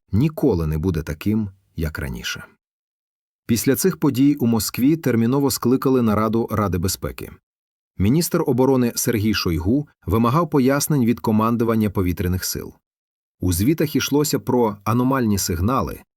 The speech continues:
втрату точності приладів, можливі зовнішні впливи. Ніхто не говорив прямо, але всі розуміли, російська техніка поступається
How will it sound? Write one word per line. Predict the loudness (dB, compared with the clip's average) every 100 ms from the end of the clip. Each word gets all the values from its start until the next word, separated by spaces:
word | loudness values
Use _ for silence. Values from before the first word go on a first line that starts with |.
| _
втрату | -6 -2 0 0 0
точності | 0 0 -2 -4 -2 -4
приладів, | 0 0 0 -4 -10 -12 _
можливі | -2 0 2 0 2 2 0 -4
зовнішні | -4 0 0 0 -2 -4 -6
впливи. | -2 -4 -4 -10 -16 _ _ _ _ _ _ _ _
Ніхто | 0 0 2 2
не |
говорив | 2 2 4 2 0
прямо, | -2 -2 -2 -10 -16 _ _ -4
але | 0 0
всі | 0 0
розуміли, | 0 0 0 -2 -8 -14 -20 _ _ _
російська | -4 -2 0 -2 -2 -6
техніка | -2 -4 -4 -6 -8 -14 _
поступається | -6 -4 -2 0 0 0 -2 -2 -4